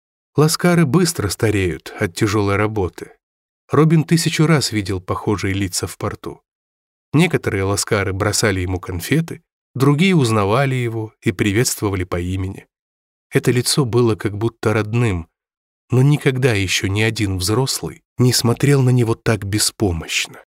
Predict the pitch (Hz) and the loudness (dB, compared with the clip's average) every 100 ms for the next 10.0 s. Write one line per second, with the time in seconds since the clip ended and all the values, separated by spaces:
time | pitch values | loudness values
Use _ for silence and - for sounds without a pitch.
0 | _ _ _ _ _ _ _ _ _ _ | _ _ _ _ _ _ _ _ _ _
1 | _ - 117 - 180 165 147 139 156 180 | _ -4 -4 0 2 2 2 4 4 4
2 | 147 131 - 165 147 135 139 - 151 131 | 4 0 2 4 4 2 0 0 -2 -2
3 | 120 104 85 85 - _ _ _ - 131 | 0 -2 -2 -6 -8 _ _ _ 0 2
4 | 135 135 143 170 165 123 131 143 139 - | 2 2 2 2 0 0 0 0 0 0
5 | 131 127 139 135 90 - - 113 127 - | 0 0 0 0 -4 -10 -4 0 2 2
6 | 170 165 147 139 135 139 127 127 98 - | 2 2 0 0 0 0 0 0 0 -4
7 | 90 87 - - 135 143 131 131 139 135 | -6 -10 -10 2 4 4 4 2 2 0
8 | - 165 151 - - 135 127 127 135 - | 0 0 0 0 0 0 2 0 0 -4
9 | - - 117 120 120 110 101 87 - - | -8 -4 -2 2 0 0 -2 -2 -8 -16